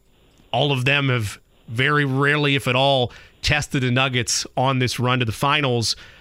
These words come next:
With how dominant Miami can be from a defensive game plan standpoint,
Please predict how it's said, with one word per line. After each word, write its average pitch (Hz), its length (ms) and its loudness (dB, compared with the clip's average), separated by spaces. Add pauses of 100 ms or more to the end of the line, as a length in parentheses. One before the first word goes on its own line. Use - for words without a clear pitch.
(200)
With 147 220 0
how 180 420 2 (100)
dominant 180 460 2
Miami 160 420 0
can 160 380 0
be 151 320 0
from 135 160 -2
a 127 60 -2
defensive 135 500 -2
game 123 240 0
plan 120 300 0
standpoint, 113 680 -2